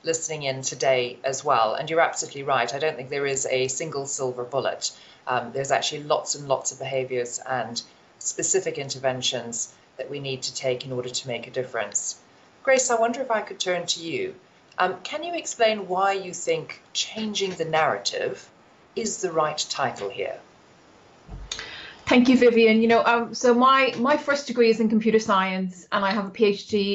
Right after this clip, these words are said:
Speaker 2: in econometrics. And I spent, I think, maybe the first five or six years of my career being very disillusioned at the fact that I could create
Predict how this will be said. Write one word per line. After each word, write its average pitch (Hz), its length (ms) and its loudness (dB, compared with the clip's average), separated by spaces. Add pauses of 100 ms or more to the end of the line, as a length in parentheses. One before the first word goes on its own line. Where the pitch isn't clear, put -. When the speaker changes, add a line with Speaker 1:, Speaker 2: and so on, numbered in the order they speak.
Speaker 2:
in 202 380 4
econometrics. - 880 -2 (480)
And 214 80 6
I 233 100 8
spent, 247 360 2
I 233 80 6
think, 226 180 0
maybe 208 200 2
the 202 100 4
first 220 240 2
five 208 180 4
or 202 60 2
six 214 260 -4
years 208 180 4
of 202 80 -6
my 196 140 0
career 190 540 0 (340)
being 214 180 4
very 233 220 8
disillusioned 226 640 4
at 180 80 -6
the 190 60 -8
fact 170 260 2
that - 100 -4
I 196 100 2
could 196 180 -8
create 226 720 0